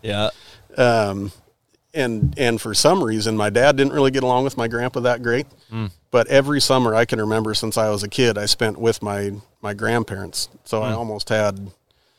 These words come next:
Speaker 2: you know, the summertime I was a, a cowboy, and the rest of the time I lived on, on the west side of the mountains. And
Speaker 1: Yeah, where did you live on, in Western Washington?
Speaker 2: the first place I remember is La Conner.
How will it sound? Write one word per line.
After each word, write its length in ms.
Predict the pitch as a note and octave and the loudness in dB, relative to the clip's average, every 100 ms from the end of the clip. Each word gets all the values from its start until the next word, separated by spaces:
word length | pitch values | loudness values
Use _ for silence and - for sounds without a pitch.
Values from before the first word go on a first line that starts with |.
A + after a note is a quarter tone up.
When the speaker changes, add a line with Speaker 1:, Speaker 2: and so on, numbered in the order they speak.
| _ _ | _ _
Speaker 2:
you 80 | G#2+ | -6
know, 120 | G#2+ | -4
the 100 | G2+ | 0
summertime 580 | G2 B2+ A2+ B2 A2+ A2 | 2 4 4 2 4 2
I 60 | G#2 | -2
was 160 | G#2 | -4
a, 80 | G#2 - A2+ | -8 -12 -12
a 60 | |
cowboy, 460 | - A#2+ A2+ A2+ A2 | 2 4 6 4 2
and 120 | G#2+ | 0
the 40 | G#2+ | 0
rest 200 | A2 - | 0 0
of 60 | |
the 60 | G#2+ | -2
time 280 | B2 A2 A2 | -2 0 -2
I 80 | G#2 | -2
lived 320 | A2 G#2+ G#2+ | -2 -2 -4
on, 360 | G#2 G2+ G2+ - _ - | -4 -4 -6 -12 _ -8
on 120 | G#2+ | -6
the 80 | G#2 | -4
west 220 | A2 G#2+ | -4 -2
side 200 | A2 G#2 | 0 -2
of 60 | G#2 | -4
the 60 | G2+ | -6
mountains. 480 | G2+ G2 G#2+ G#2+ | -6 -6 -6 -6
And 160 | G2 G2 | -6 -4
Speaker 1:
Yeah, 80 | B2 | -2
where 160 | A2+ | -2
did 180 | B2+ A#2 | -4 -6
you 80 | A#2 | -6
live 220 | A#2 C3 | -4 -4
on, 220 | A2+ F#2+ F2 _ | -6 -8 -12 _
in 140 | A2 G2+ | -10 -6
Western 300 | G2 - F#2+ | -6 -8 -10
Washington? 520 | F#2 F#2 G2+ F2+ F2 _ - | -10 -12 -14 -16 -18 _ -4
Speaker 2:
the 140 | A2+ | -4
first 320 | - E3 F#3+ | 0 0 0
place 260 | - A#2 A#2 | 0 0 2
I 80 | A2 | 0
remember 320 | G#2+ A2 G#2+ | 0 0 0
is 100 | G2+ | 0
La 80 | - | 0
Conner. 380 | - A2 G2+ | 0 -2 -4